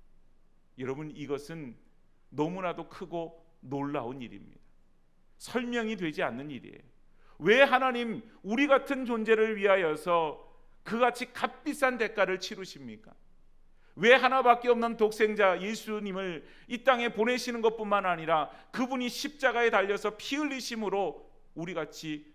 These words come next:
보잘것없는 존재, 먼지와 같은 존재를 구원하여 주시고 우리에게 은혜를 베푸십니까? 여러분, 이 사순절 기간에는요, 먼저 우리 스스로가 누구인지를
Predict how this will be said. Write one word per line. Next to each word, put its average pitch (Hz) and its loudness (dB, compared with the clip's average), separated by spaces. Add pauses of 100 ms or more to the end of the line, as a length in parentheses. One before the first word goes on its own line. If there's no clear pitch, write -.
(220)
보잘것없는 127 -8
존재, 110 -14
먼지와 190 -2
같은 160 -8
존재를 131 -10 (300)
구원하여 131 -4
주시고 107 -18 (480)
우리에게 123 -8
은혜를 165 -8
베푸십니까? - -20 (1900)
여러분, 110 -10 (500)
이 139 -12
사순절 120 -12
기간에는요, 107 -14 (520)
먼저 131 -6 (220)
우리 165 -10
스스로가 170 -8
누구인지를 143 -10